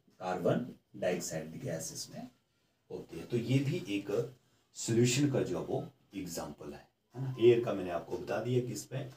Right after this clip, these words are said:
आ, क्या होता है, different type of gases होती हैं, वो भी एक solution का,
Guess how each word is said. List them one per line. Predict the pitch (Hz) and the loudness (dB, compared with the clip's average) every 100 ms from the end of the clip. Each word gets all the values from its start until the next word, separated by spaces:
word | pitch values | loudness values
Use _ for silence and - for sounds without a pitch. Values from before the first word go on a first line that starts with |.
| - _ _ _ - | -20 _ _ _ -8
आ, | 90 87 85 - - - | -4 -2 -4 -8 -20 -12
क्या | - | -6
होता | 95 - | -4 -2
है, | 107 120 | -2 0
different | 95 117 107 | 0 0 0
type | 98 92 | 0 2
of | 92 82 | 0 0
gases | 87 - 98 | -2 -2 -4
होती | 98 87 110 | -4 -4 -4
हैं, | 110 131 - - _ _ - | -4 -4 -6 -14 _ _ -8
वो | 107 | -2
भी | 135 135 - | 0 0 -2
एक | 95 - - - - | -4 0 0 0 -8
solution | - 101 98 - 107 | -6 0 0 0 -4
का, | 95 - - | -4 -4 -6